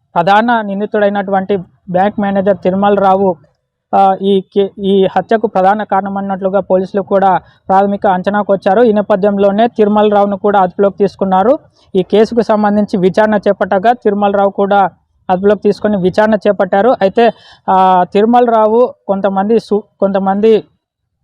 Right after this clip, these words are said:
ఆ, సుపారీ గ్యాంగ్‌కు డబ్బులు ఇచ్చి ఈ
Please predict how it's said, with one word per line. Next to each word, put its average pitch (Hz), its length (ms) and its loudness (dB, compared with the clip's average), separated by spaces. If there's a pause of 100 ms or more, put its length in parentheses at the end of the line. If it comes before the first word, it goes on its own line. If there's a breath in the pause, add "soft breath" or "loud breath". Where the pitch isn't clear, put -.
(380)
ఆ, 185 120 2
సుపారీ 226 420 0
గ్యాంగ్‌కు 214 340 -2
డబ్బులు 190 400 0
ఇచ్చి 240 380 -2 (260)
ఈ 196 240 0